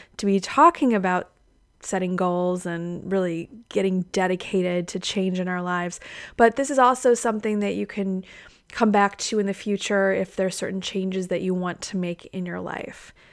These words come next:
So all my episodes come out every other Thursday,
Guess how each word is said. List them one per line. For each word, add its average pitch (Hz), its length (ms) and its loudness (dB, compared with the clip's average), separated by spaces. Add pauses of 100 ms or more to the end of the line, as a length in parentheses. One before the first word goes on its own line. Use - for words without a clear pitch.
(480)
So 226 580 6 (840)
all 294 140 12
my 381 140 8
episodes 277 480 6
come 214 360 -2
out 202 380 2
every 202 400 2
other 190 280 0
Thursday, 185 1120 0